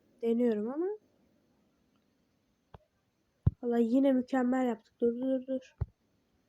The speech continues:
Yanlış yerde basarsak ne olur? Kırılır büyük ihtimal. <laughs> Bizimki dans ediyor polisin önünde.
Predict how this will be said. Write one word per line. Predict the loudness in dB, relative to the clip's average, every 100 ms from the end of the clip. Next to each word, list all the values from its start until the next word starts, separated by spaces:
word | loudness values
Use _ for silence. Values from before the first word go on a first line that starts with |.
| _ -20 -20 _ _ _ _ _ _ _ _ -10 -10 _ _ _ _ _ _
Yanlış | -2 2 2 4
yerde | 4 4 2
basarsak | 0 -2 -2 -4 -4
ne | -4
olur? | -2 -2 -6 -16 _ _ _ _ _ _ _ _ _ _ _ _
Kırılır | 0 2 2
büyük | 2 2
ihtimal. | -2 -18 -8 -6 -6 -6
<laughs> | -12 -12 -20 -20 -20 -12 0
Bizimki | 4 6 4 2
dans | 0 2 2
ediyor | 2 -2 -6 -12 _ _ _
polisin | -8 -8 -8 -8
önünde. | -8 -10 -12 -16